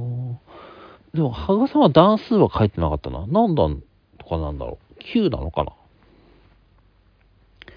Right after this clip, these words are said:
で、あと、えー、あの、ハロステのスペ-、特別編でも発表されてた、えっと、フィンランド民謡ですね。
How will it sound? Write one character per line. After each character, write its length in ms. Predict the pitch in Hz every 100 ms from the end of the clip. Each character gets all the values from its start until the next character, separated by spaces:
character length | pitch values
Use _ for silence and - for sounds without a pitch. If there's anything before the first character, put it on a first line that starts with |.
| - - - - - _ _ _ - -
で、 140 | 165
あ 80 | 185
と、 280 | - 98 85
え 1000 | 107 104 101 98 95 92 90 87 87 -
ー、 40 | _ _
あ 120 | 110
の、 360 | 104 92 87 82
ハ 140 | -
ロ 140 | 131 143
ス 100 | -
テ 120 | 147
の 220 | 131 -
ス 100 | -
ペ-、 180 | - 113 - _ - - _ _ -
特 220 | 107 -
別 240 | 104 -
編 260 | 87 107 98
で 80 | 92
も 220 | 80 -
発 160 | - - -
表 140 | 85
さ 100 | -
れ 80 | 80
て 80 | 78
た、 200 | - 78
え 80 | 71
っ 40 |
と、 100 | -
フ 100 | -
ィ 120 | 139
ン 40 | 143
ラ 100 | 143
ン 60 |
ド 80 | 131
民 220 | 117 110
謡 120 | 92 -
で 80 | -
す 100 | -
ね。 220 | 90 92